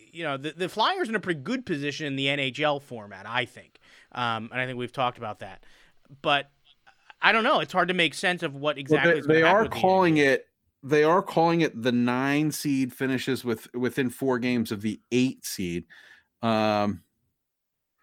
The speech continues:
Speaker 2: so that would lead me to believe that there's an East and West.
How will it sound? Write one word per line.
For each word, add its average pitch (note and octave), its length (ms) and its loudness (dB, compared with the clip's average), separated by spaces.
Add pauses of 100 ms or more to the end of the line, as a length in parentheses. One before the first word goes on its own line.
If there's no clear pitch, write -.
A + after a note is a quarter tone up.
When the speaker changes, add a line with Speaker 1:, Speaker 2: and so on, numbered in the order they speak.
(120)
Speaker 2:
so A#2 400 4
that A#2 200 4
would E3+ 220 4
lead C3+ 200 4
me B2+ 80 2
to A2+ 120 2
believe A2 320 2
that G#2 120 0
there's G#2 200 0
an G#2 100 -2
East G#2+ 300 -4
and F2 160 -4
West. - 480 -10